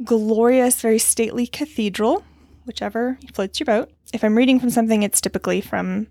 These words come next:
that manual. So I wanted to make sure to give proper attribution to that and let you know where you can find what I'm reading. So today, the topic is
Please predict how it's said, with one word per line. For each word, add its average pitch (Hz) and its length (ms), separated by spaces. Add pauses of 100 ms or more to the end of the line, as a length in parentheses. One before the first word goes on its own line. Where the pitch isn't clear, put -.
(400)
that 220 220
manual. - 520 (220)
So - 180
I - 100
wanted 196 240
to - 80
make 180 140
sure - 160
to 208 80
give 180 320
proper - 320
attribution 208 540
to - 100
that 302 400 (320)
and 392 120
let 359 180
you 339 80
know 320 180
where 240 180
you 240 160
can 277 200
find 220 420
what 233 260
I'm 311 320
reading. - 320 (200)
So 370 540 (840)
today, 311 760 (200)
the 240 80
topic 269 680
is 214 420